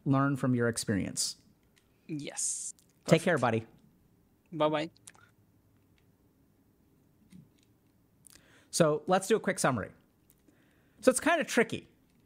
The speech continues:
Speaker 1: 'cause sometimes we reject other people's reassurance, right? So we doubt something in ourselves.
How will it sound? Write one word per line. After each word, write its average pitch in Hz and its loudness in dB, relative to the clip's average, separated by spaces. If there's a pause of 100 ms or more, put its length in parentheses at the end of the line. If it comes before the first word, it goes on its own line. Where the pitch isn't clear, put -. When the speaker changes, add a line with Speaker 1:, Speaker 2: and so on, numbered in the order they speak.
(140)
Speaker 1:
'cause 175 2
sometimes 196 0
we 156 2
reject 156 0 (220)
other 170 2
people's 160 0 (960)
reassurance, 143 0 (500)
right? 135 0
So 165 0
we 151 2
doubt 175 2
something 170 -2
in 139 0
ourselves. 135 -2